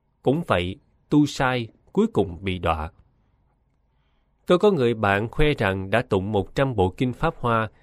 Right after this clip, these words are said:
nghĩ rằng mọi việc sẽ tốt, nhưng không tốt, làm không được tiền, không có nhà ở, tìm nhà trọ cũng không ra. Ông hỏi tại sao tụng một trăm bộ kinh Pháp Hoa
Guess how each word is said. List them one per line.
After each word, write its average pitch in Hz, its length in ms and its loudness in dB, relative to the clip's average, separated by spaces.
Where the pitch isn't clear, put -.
nghĩ 147 200 4
rằng 113 220 2
mọi 98 160 2
việc 98 240 -2
sẽ 107 200 -2
tốt, 202 300 2
nhưng 120 160 0
không 117 200 -2
tốt, 190 280 0
làm 117 220 2
không 151 260 -2
được 98 240 -2
tiền, 95 280 0
không 156 220 -2
có 165 100 -4
nhà 104 240 -2
ở, 104 380 -2
tìm 127 220 2
nhà 110 280 0
trọ 92 300 2
cũng 139 120 -2
không 117 260 -2
ra. 104 300 -2
Ông 165 180 4
hỏi 117 280 2
tại 107 180 2
sao 127 340 -4
tụng 117 360 0
một 104 200 -2
trăm 139 200 -2
bộ 98 120 2
kinh 131 200 -2
Pháp 165 220 -2
Hoa 120 360 -2